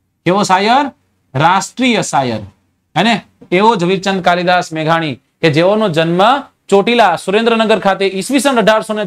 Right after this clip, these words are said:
છન્નું ની સાલમાં કાલિદાસ મેઘાણીને ત્યાં થાય છે. પિતા પોતે પોલીસમાં હતા, તમને ખ્યાલ છે. ઉપનામ એમનું પહાડનું બાળક, પહાડનું છોરું,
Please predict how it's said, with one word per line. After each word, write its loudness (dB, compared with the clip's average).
છન્નું 0
ની 0
સાલમાં -2
કાલિદાસ 2
મેઘાણીને 0
ત્યાં 0
થાય 0
છે. -2
પિતા 2
પોતે -2
પોલીસમાં 0
હતા, 2
તમને -2
ખ્યાલ 2
છે. -6
ઉપનામ 0
એમનું -2
પહાડનું 0
બાળક, 2
પહાડનું -2
છોરું, 0